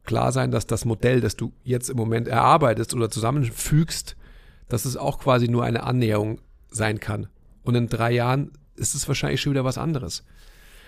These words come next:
Nur, irgendwo müssen wir ja mal anfangen. Und das Delta, der Mehrwert an Information und dadurch verbesserte Anwendbarkeit in der realen Welt mit Menschen,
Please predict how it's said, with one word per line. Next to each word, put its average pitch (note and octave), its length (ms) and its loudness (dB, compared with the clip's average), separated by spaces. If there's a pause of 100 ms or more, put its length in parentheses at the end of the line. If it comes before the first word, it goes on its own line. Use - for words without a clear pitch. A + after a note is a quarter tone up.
(160)
Nur, C#3 340 10 (1600)
irgendwo D#3 280 4
müssen D3 220 4
wir C3+ 60 6
ja B2 60 6
mal B2 140 2
anfangen. A2 520 -4 (840)
Und B2 300 2
das A2 180 0
Delta, C3+ 540 2
der A2 160 2
Mehrwert B2+ 840 -2 (460)
an A2 200 -4
Information C3 880 2
und D3+ 380 6
dadurch B2 640 4 (260)
verbesserte B2 760 0
Anwendbarkeit A#2 880 2
in B2 80 -2
der A#2 100 2
realen A#2 400 2
Welt C#3 220 0
mit A#2+ 100 -2
Menschen, B2 480 -2